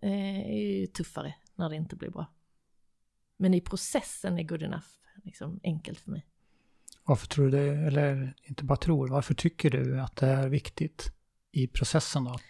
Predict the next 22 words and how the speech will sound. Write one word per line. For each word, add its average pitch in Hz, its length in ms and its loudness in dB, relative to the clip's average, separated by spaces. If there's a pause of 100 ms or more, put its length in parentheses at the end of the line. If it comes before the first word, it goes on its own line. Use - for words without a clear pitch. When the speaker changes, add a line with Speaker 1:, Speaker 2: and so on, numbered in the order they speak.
(140)
Speaker 1:
Därför 208 220 6
Speaker 2:
att 214 40 4
ta - 80 10
Speaker 1:
att 202 80 8
Speaker 2:
sig 196 80 10
Speaker 1:
jag 190 120 8
Speaker 2:
framåt? 143 520 2
Speaker 1:
Precis, 226 540 0
därför 202 240 -2
att 202 60 -6
jag 208 140 2
är 202 40 2
säker 190 320 0
på - 140 0
att, - 380 -2
eh, 180 300 0
det 185 300 -4
går 170 100 0
fortare 180 560 -2
och 180 120 2
lä-, - 200 0
lättare 175 680 -2